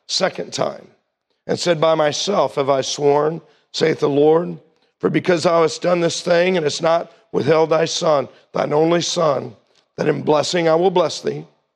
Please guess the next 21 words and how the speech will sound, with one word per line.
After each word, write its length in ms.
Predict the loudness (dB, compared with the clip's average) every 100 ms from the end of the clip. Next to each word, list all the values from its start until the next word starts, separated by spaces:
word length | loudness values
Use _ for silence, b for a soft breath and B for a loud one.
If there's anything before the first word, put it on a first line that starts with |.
| _ _ _ _ _
in 160 | -8 0
multiplying 680 | 0 0 -2 -2 0 2 2
I 60 |
will 160 | 2 2
multiply 540 | 0 -2 -4 -4 -2
thy 180 | 0 0
seed 480 | -2 -4 -2 -2 -6 b b
as 100 | -8
the 60 | -6
stars 460 | -6 -2 0 2 0
of 100 | 0
heaven, 400 | 0 0 -6 -10 _ _ _ _ _ _ _ _ _ _ _ _ _ _ -6
and 160 | 0
as 180 | 2 0
the 80 | -4
sand 640 | -6 -2 0 2 0 0
which 160 | -2 -2
is 140 | -6
upon 200 | -4 -2
the 80 | -2
seashore." 680 | -4 -6 -6 -6 -6 -6 -8